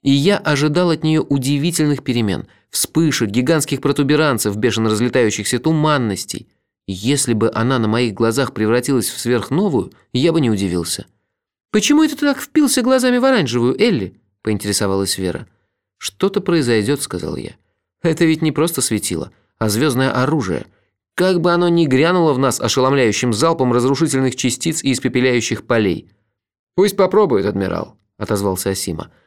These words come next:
"Наши средства защиты от частиц и полей вполне надёжны". И как бы накарканные мною, вскоре произошли перемены,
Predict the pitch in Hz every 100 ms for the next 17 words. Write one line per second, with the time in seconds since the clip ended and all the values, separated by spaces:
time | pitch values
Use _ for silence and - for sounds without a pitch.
0 | _ _ - 113 175 156 156 156 175 -
1 | 165 160 147 180 170 156 - 160 156 175
2 | - 156 151 160 160 151 151 151 160 143
3 | 101 80 _ _ _ _ _ _ _ -
4 | 113 117 156 135 123 127 139 151 127 117
5 | 110 107 110 151 175 82 - _ _ -
6 | - 175 190 160 123 110 113 143 139 131
7 | 117 92 82